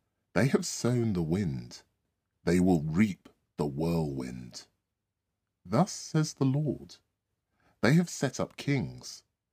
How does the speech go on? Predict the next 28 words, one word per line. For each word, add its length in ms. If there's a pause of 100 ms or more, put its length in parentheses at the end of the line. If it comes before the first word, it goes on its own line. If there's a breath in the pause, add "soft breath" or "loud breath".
but 100
not 220
with 200
my 280
consent, 800 (400)
and 100
appointed 500
princes, 840 (440)
but 100
without 440
my 220
knowledge. 720 (960)
Out 240
of 140
their 200
own 220
silver 640
and 160
gold 680
they 140
have 200
made 380
idols, 800 (480)
which 200
are 200
doomed 540
to 100
destruction. 1000